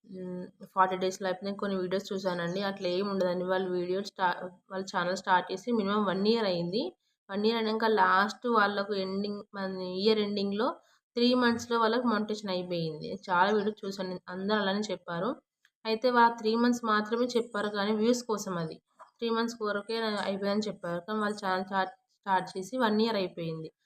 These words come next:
అట్లా ఎవ్వరు చెప్పరు. So మన కష్టం మనం పడాలి. ఫలితం అనేది ఖచ్చితంగా ఉంటుంది మనకు.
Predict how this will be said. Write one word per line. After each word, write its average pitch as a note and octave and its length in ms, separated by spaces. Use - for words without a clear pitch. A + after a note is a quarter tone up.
అట్లా G3+ 260
ఎవ్వరు F3+ 360
చెప్పరు. F#3 440
So F#3+ 200
మన G3 240
కష్టం F#3+ 360
మనం G3 260
పడాలి. F3+ 460
ఫలితం G3+ 340
అనేది G#3 240
ఖచ్చితంగా G#3+ 500
ఉంటుంది G3+ 460
మనకు. E3+ 400